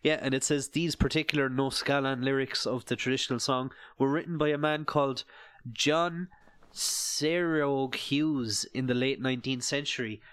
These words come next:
Again, Welsh Sarah out there can let me know if I'm pronouncing that right. It's C E I R I O G.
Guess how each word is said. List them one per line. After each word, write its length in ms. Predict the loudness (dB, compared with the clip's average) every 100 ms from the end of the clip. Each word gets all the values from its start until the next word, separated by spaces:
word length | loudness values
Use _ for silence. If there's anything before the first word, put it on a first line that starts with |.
| -4
Again, 520 | 0 2 0 -2 -6 -10 -18 0
Welsh 340 | 2 2 0
Sarah 360 | 0 2 2 2
out 300 | 2 -2 0
there 180 | 0 0
can 200 | 0 -2
let 140 | 0
me 100 | 0
know 180 | 0 0
if 100 | 0
I'm 100 | -2
pronouncing 440 | 0 0 0 -2 -2
that 160 | 0
right. 280 | 0 0 -4 -8
It's 180 | -6
C 380 | -4 -2 -4 -4
E 160 | -2 0
I 200 | 0 0
R 260 | -2 -4 -2
I 160 | -2 -2
O 160 | -2
G. 340 | 0 -2 -2